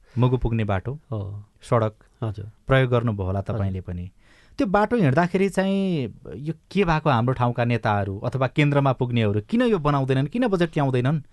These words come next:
Speaker 1: किन काम गर्दैनन् भन्ने तपाईँको मनमा पनि पक्कै लाग्यो होला।
Speaker 2: होइन, मलाई पनि लाग्यो, अरूले भन्ने त्यही हो, यहाँको माननीय कस्तो होला,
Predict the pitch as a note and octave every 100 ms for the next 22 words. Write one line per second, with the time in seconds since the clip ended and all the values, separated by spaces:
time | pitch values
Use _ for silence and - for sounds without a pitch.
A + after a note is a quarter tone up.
0 | - - - B3+ B3 G3 F3 D#3 D3+ D#3+
1 | D3 G#2 C#3+ F#3+ F#3 F3+ E3+ D#3 D3+ E3+
2 | - - C3+ G#2+ G2 F2+ F2 F2+ - B2+
3 | A2+ C#3 D3 D3 D3+ C3+ C3 D3 D3 D3+
4 | D3+ A#2 A2 C#3+ C#3+ C3+ B2+ C3+ C3+ C3+
5 | C#3 C3 C3+ C#3+ D3 C#3+ C#3 - B2+ B2
6 | B2